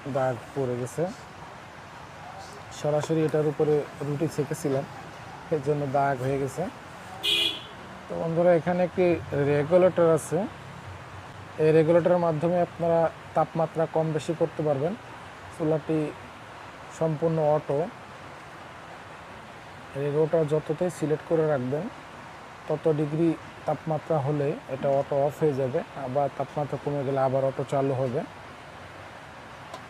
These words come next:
এটি এসি কট,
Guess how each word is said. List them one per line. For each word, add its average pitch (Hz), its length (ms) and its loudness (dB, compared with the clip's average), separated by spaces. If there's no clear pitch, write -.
এটি 151 200 -6
এসি 156 200 -2
কট, 147 240 2